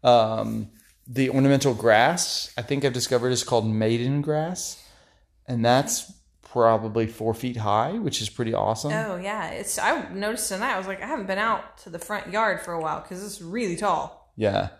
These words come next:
Speaker 1: So the beds are really filling out. I like those.
Speaker 2: Mm-hmm.
Speaker 1: Um,
Speaker 2: Yeah.
Speaker 1: yeah. So that's, that stuff's pretty awesome. I'm really happy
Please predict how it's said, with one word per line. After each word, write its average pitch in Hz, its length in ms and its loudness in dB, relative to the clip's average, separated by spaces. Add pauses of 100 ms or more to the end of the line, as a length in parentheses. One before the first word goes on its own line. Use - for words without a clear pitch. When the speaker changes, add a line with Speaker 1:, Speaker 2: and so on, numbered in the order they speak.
(300)
Speaker 1:
So 104 680 4
the 110 80 -2
beds 123 320 4
are 120 80 4
really 117 200 2
filling 110 320 -2
out. 101 200 2
I 101 80 4
like 98 240 0
those. 98 680 0
Speaker 2:
Mm-hmm. 175 720 -18
Speaker 1:
Um, 55 480 -6 (1040)
Speaker 2:
Yeah. - 140 -14 (220)
Speaker 1:
yeah. 127 240 2
So 110 280 4
that's, 113 300 0
that 117 200 -2
stuff's 107 240 -4
pretty - 240 -12
awesome. - 380 -8
I'm - 140 -8
really - 160 -6
happy - 320 -6